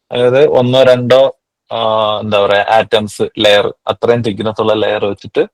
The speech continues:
നമുക്ക് ഇങ്ങനെ കോട്ട് ചെയ്യാൻ പറ്റും. എന്നിട്ട് ആ സാമ്പിൾ ആണ് നമ്മൾ എടുത്തിട്ട്, ആ, സെം ചെയ്യാനായിട്ട് സെം മെഷീന്റെ അകത്ത് വെക്കുന്നത്. ഇനി ഇത് എന്തിനാ ചെയ്യുന്നതെന്ന് വെച്ച് കഴിഞ്ഞാ, ആ,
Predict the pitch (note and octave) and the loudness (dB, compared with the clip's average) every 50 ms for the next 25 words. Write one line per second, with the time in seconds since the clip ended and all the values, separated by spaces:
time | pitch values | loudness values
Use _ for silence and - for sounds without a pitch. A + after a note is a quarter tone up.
0 | _ _ _ _ _ _ _ - A2+ A2 A2 G#2+ G#2+ G#2+ B2 A#2 - G#2 G2+ F#2+ | _ _ _ _ _ _ _ -6 -4 -2 -2 0 0 -2 -2 2 2 2 2 2
1 | - G#2+ G2+ G2 F#2 F2+ - - B2 C3+ C3 C3+ C3 C3+ D3+ - D3+ A#2+ A2 A2 | 2 2 2 2 2 0 -2 -2 -4 0 2 4 4 4 4 2 2 2 2 2
2 | A2+ A2 A2 G#2+ G#2+ G#2+ G#2+ G#2 G#2 G#2 G2+ G2+ F#2+ F#2+ - - - - - D3 | 2 2 2 4 2 2 0 -2 -2 -2 -2 -4 -4 -4 -4 -6 -4 -2 -2 -2
3 | G#3 A#3+ _ _ _ _ _ _ G#2 G2+ G2 G2+ G2+ G2 - - A2 G#2 G2+ G#2 | -2 -4 _ _ _ _ _ _ -8 -6 -4 -4 -4 -6 -2 0 0 0 2 2
4 | G#2 G2+ G2 G2 F#2+ G2 F#2+ G2+ - - - A2 G2+ G2+ F#2+ F2+ - - G2 F#2 | 0 2 2 2 2 0 -2 -4 -6 -6 -4 -4 -2 -2 -2 -2 -4 -4 -2 -2
5 | F2+ E2+ - _ - - - - - - - _ _ _ _ _ _ _ _ _ | -2 -2 -4 _ -12 -16 -14 -18 -20 -20 -20 _ _ _ _ _ _ _ _ _
6 | _ _ _ _ _ _ _ _ _ _ _ _ _ _ _ _ _ _ _ B2 | _ _ _ _ _ _ _ _ _ _ _ _ _ _ _ _ _ _ _ 2
7 | B2+ C3+ C3+ B2+ A#2+ B2+ C#3 D#3 F3 D#3 D3+ C#3 C3+ C#3 D3 D#3 D#3+ E3 E3 D3 | 4 4 6 6 4 4 4 4 4 4 4 4 4 4 4 2 2 2 2 2
8 | B2 A#2+ C3 A#2 A2 G#2 G#2+ A2 B2+ C#3+ - _ _ _ - B2 | 2 2 2 2 2 2 0 0 -2 -2 -4 _ _ _ -2 0